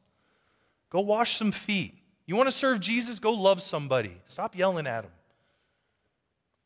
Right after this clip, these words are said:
You hear me? Step into it. You're a Christian.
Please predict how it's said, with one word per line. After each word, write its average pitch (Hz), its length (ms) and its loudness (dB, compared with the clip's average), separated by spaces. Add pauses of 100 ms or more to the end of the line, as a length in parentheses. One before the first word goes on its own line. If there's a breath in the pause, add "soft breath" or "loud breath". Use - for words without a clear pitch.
(500)
You 165 100 0
hear 226 200 8
me? 339 280 2 (1900)
Step - 480 2
into 302 480 2
it. 120 180 2 (200)
You're 240 160 -4
a - 40 -8
Christian. 214 800 0